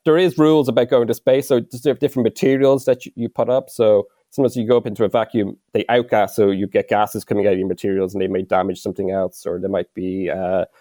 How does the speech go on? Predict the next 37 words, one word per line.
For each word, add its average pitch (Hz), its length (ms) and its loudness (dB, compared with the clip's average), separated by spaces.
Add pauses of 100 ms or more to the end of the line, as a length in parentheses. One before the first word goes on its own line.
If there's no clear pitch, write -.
(280)
they 101 80 -6
might 90 200 -4
cold 123 360 -2
weld 120 300 2
where 101 80 -8
they 101 80 -2
stick - 320 -6
together 104 460 2
and 98 120 2
this 107 140 0
kind 92 160 0
of 87 80 -6
thing. 87 160 -6
So, 117 220 2 (300)
but 135 100 -2
there's, 131 160 2
there's 135 200 -2
lists 151 320 0
of 127 80 2
materials, 120 380 2
and 113 200 0
they 107 200 0
would 117 100 2
have 104 100 -4
guided 113 280 2
us 101 160 -4
through, 104 680 2
uh, 92 200 -6
that. 104 220 0
And, 95 200 -4
and 104 180 -4
as 107 140 0
it 113 40 0
goes 110 200 0
on, 107 160 0
we 101 100 -2
get 101 160 0